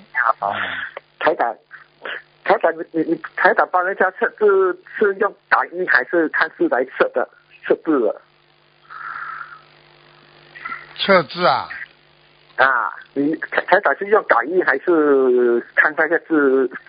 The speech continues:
Speaker 1: 字的意义来，来测？
Speaker 2: 一般的，像一个人能够帮人家测字，他是全方面，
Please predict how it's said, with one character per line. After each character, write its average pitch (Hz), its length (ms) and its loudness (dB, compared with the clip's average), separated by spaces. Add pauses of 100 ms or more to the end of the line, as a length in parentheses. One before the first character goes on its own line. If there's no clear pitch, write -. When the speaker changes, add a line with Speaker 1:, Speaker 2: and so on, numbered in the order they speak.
(200)
Speaker 1:
字 180 140 4
的 165 160 2
意 160 240 -2
义 151 60 4
来， 123 100 4
来 139 260 -2
测？ - 140 -4
Speaker 2:
一 - 100 0
般 196 240 -2
的， 190 140 -2
像 175 280 -2
一 156 160 -6
个 170 140 -2
人 147 260 -4
能 147 120 -4
够 151 160 -4
帮 156 180 -2
人 147 140 -8
家 156 140 -4
测 - 240 -10
字， 135 340 -10 (340)
他 170 200 -4
是 165 160 -10
全 151 280 -6
方 180 220 -2
面， 170 300 -4